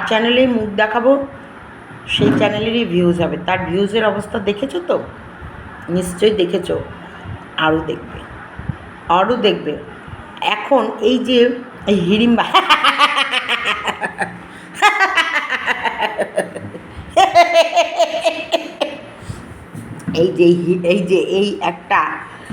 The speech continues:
এ তো নেশাখোর, মালখোর, আর একদম অসুস্থ, ড্রাগ অ্যাডিক্টেড, যেরকম যাই হোক। তো যাই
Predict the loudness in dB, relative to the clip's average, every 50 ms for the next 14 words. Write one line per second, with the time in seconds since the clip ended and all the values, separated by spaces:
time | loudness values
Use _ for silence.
0 | -4 -4 -4 0 4 4 4 6 4 4 2 2 2 2 0 -2 0 0 0 0
1 | 0 2 2 2 2 2 0 0 2 2 2 2 0 -2 0 2 2 2 2 0
2 | -2 -6 -10 -10 -12 -12 -12 -10 -4 0 4 4 4 4 4 2 0 -2 -4 -6
3 | -6 -8 -4 -2 0 0 0 0 2 2 2 2 2 -2 -10 -4 0 0 0 0
4 | 0 -2 -2 -2 -2 -4 -8 -2 0 0 0 0 0 -6 -10 -12 -8 -8 -4 0
5 | 2 2 2 2 0 -2 -4 -2 -2 -2 -2 -2 -6 -8 -10 -6 2 2 2 2
6 | 2 -2 -8 -12 -12 -2 0 2 2 4 4 2 2 4 4 4 4 4 2 0
7 | 0 -2 -8 -14 -16 -18 -18 -18 -18 -18 -18 -18 -18 -18 -20 -20 -20 -20 -20 -20
8 | -20 -20 -20 -16 -16 -16 -16 -2 2 2 4 6 4 4 2